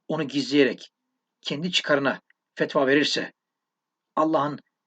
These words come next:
helal kıldığını haram, haram kıldığını helal yaparsa, işte bunlar kötü bir ticaret yapmışlardır. Hidayet karşısında dalaleti satın almış, mağfiret karşısında da azabı satın almış, narın içine düşecek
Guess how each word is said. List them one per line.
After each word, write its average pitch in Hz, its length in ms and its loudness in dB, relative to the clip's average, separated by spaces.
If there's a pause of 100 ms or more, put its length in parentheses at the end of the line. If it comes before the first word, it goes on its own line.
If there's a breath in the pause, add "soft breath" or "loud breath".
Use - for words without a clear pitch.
(100)
helal 147 280 -2
kıldığını 139 420 -6
haram, 127 300 -2
haram 139 280 -4
kıldığını 131 320 -8
helal 127 200 -2
yaparsa, 165 540 0 (420)
işte - 320 -2
bunlar 143 520 0 (1040)
kötü 180 280 -4
bir 185 100 -2
ticaret 143 360 0
yapmışlardır. - 840 -10 (1000)
Hidayet 143 320 0
karşısında 131 720 -4 (300)
dalaleti 135 400 -2
satın 160 280 -2
almış, 156 460 -4 (320)
mağfiret 143 460 -4
karşısında 170 640 -2
da 180 200 2 (360)
azabı 151 380 2
satın 160 280 -2
almış, 151 420 0 (360)
narın 165 400 6
içine 175 300 -2
düşecek 147 600 -4